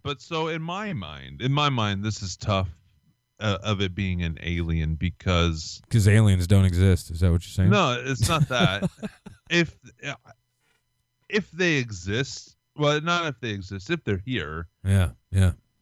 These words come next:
Speaker 1: they don't need some piddly little black-eyed kid to come up to your door to do anything to you.
Speaker 2: I don't know why you gotta be racist about it, but that's okay. <laughs>
Speaker 1: <laughs> How's that racist?
Speaker 2: <laughs> I'm
Speaker 1: Because,
Speaker 2: joking.
Speaker 1: oh, the, because they're not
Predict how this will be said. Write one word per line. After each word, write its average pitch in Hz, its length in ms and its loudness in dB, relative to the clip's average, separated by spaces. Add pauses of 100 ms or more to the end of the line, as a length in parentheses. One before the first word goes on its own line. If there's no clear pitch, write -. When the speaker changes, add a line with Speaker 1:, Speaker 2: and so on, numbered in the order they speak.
(120)
Speaker 1:
they 247 80 -2
don't 277 260 2
need 196 160 -2
some 180 240 0
piddly 170 460 2
little 156 200 0
black-eyed 135 480 -2
kid 110 220 -6
to 101 60 -12
come 113 200 -4
up 107 120 -2
to - 120 -10
your 92 120 -2
door 113 180 2
to 95 80 -4
do 110 220 2
anything 90 420 -2
to 82 80 -12
you. 67 260 -14
Speaker 2:
I 95 60 2
don't 92 160 6
know 87 140 2
why 82 100 -2
you 80 140 -6
gotta 82 100 -4
be 82 140 -2
racist 85 580 0
about 87 240 -2
it, 87 240 -2
but 90 80 -4
that's 90 220 -4
okay. - 240 -16
<laughs> 180 1400 2
Speaker 1:
<laughs> - 80 -
How's - 200 4
that 196 280 0
racist? 160 680 -6
Speaker 2:
<laughs> - 40 -16
I'm 123 100 -2
Speaker 1:
Because, 120 200 -6
Speaker 2:
joking. 170 480 0
Speaker 1:
oh, 131 100 0
the, 117 140 -6
because 113 260 -6
they're 120 140 -4
not 120 420 -2